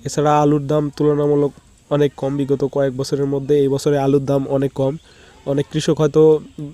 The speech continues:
যে টাকা দিয়ে বীজ কিনছে সেটি উঠাতে পারবে না, কারণ একশো টাকা কেজি বীজ কিনে আসলে আলু রোপণ করে সেটি চাষ সব কিছু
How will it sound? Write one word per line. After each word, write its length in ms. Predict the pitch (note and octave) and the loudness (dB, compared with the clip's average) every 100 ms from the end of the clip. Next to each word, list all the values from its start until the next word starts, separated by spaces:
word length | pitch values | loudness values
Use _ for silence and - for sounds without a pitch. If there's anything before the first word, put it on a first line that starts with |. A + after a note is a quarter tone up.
| - - C3+ | -20 -10 -4
যে 100 | C3+ D3 | 0 0
টাকা 160 | D3 D3+ | 0 0
দিয়ে 180 | D3 C#3+ | 0 2
বীজ 140 | E3 - | 0 -2
কিনছে 220 | D3 C#3+ C#3 | -2 0 -2
সেটি 280 | D3 D3 D3+ C#3+ - - - - D3 C#3 D3 | -2 0 0 -2 -6 -20 -20 -14 -8 -4 -2
উঠাতে 240 | D3+ D3 C3+ | 0 2 2
পারবে 180 | C3+ C3+ | 2 0
না, 60 | C3+ | 0
কারণ 160 | C#3+ C#3+ | 0 2
একশো 220 | C#3 - D3+ | 0 -2 -2
টাকা 140 | D3 D3 C#3+ | 0 0 0
কেজি 180 | C#3 C#3 | -2 -2
বীজ 140 | C#3+ - | -4 -4
কিনে 200 | D3 C#3+ C#3+ | -4 -2 -2
আসলে 240 | D3 C#3+ C#3+ - - - - - - | -2 -2 -2 -6 -18 -20 -20 -16 -6
আলু 140 | C#3 C#3 | -2 0
রোপণ 220 | C#3+ D#3+ D3 | 0 -2 -2
করে 120 | C#3+ C#3 D3 | 0 0 0
সেটি 200 | C#3 C#3+ C#3 C#3 C3+ | -2 0 -2 -4 -6
চাষ 160 | C3+ C3+ - _ - - - _ - | -8 -8 -14 _ -20 -20 -20 _ -10
সব 180 | - C#3+ | -6 -4
কিছু 160 | D3+ D3 | -2 -2